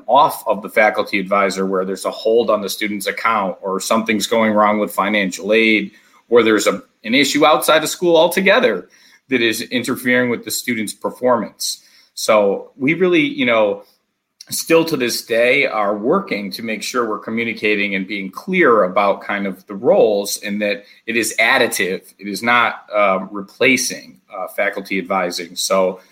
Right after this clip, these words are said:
we believe that eventually we'll bring more support, uh, to the students from both faculty and staff.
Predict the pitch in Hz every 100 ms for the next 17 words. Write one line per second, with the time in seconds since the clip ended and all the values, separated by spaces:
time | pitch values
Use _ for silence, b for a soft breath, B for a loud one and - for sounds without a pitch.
0 | B B 147 151 143 131 110 113 101 120
1 | 127 117 113 110 101 110 107 101 B B
2 | _ 98 110 147 175 - 101 95 107 98
3 | - 117 98 92 - 101 90 - 107 101
4 | 90 - - 107 98 110 117 - 101 95
5 | 87 98 87 90 87 - 95 95 78 -
6 | -